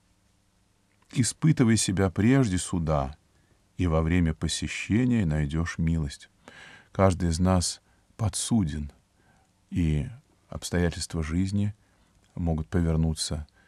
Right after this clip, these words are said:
таким образом, что иные станут рассматривать твою жизнь, не имея ни милосердия,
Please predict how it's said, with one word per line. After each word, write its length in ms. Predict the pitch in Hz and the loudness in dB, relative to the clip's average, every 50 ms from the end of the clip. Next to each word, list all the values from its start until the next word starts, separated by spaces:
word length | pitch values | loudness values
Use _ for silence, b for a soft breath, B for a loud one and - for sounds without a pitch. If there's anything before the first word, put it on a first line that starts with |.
| b b b | b b b
таким 360 | - 82 - - 104 107 117 | -8 -6 -2 0 -2 -2 -2
образом, 600 | - - 98 87 78 87 82 80 78 80 78 76 - _ _ | -2 -2 -2 0 0 -2 -2 -2 -2 -2 -4 -4 -6 _ _
что 320 | - - - - 85 82 | -20 -18 -12 -8 -6 -6
иные 760 | - - - 101 110 113 113 123 120 98 80 73 71 65 71 - b b b b b b b b b _ | -6 -2 0 0 2 4 4 4 4 2 2 0 -2 -6 -8 -14 b b b b b b b b b _
станут 400 | - - - - 80 80 76 - | -14 -6 -2 -2 -2 -2 -2 0
рассматривать 800 | - 87 - - - 98 92 87 82 78 - 78 78 78 - - | -2 -2 -2 0 0 0 2 2 0 0 -4 -8 -8 -8 -10 -8
твою 240 | - 82 82 78 76 | -6 -4 -2 -2 -4
жизнь, 420 | 73 - 85 92 107 110 113 107 B B B B B B B B | -4 -2 -2 -2 -2 -2 -4 -8 B B B B B B B B
не 320 | - 104 98 92 92 90 85 | -4 0 2 4 4 2 2
имея 760 | - 110 90 85 82 85 92 95 90 87 82 80 78 78 78 b b b b b b - | 0 0 0 2 2 2 2 2 2 2 2 2 0 -2 -2 b b b b b b -2
ни 120 | 90 87 | 0 2
милосердия, 1040 | 82 82 80 78 76 - - - 90 95 110 107 104 101 101 101 95 95 92 85 | 2 2 2 0 -2 -4 -4 -2 0 0 0 0 -2 -2 -2 0 -2 -2 -4 -6